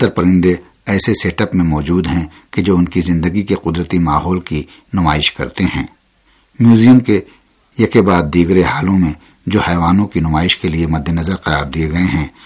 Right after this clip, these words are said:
انواع و اقسام کے جانوروں کے خوبصورت مناظر کا مشاہدہ کیا جا سکتا ہے۔ ایک طرف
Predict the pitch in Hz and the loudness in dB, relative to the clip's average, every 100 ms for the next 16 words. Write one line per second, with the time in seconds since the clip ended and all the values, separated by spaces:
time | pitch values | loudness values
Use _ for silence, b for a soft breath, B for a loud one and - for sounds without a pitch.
0 | B B 110 98 92 87 85 78 - - | B B -2 2 2 2 2 -2 -4 -2
1 | 85 85 82 73 78 78 78 90 - 78 | 0 -2 -6 -6 -4 -4 -2 -4 -4 -8
2 | - 85 - 98 87 82 73 73 85 - | -6 -8 -6 -6 -6 -4 -4 -4 -6 -8
3 | 71 76 - 82 73 76 - B B B | -8 -6 -4 -4 -4 -6 -8 B B B
4 | _ - 90 76 - 76 - 87 - - | _ -2 0 0 -4 -6 0 0 -2 -8
5 | _ _ _ _ b b b b 110 95 | _ _ _ _ b b b b -4 -2
6 | 101 101 - | 0 0 0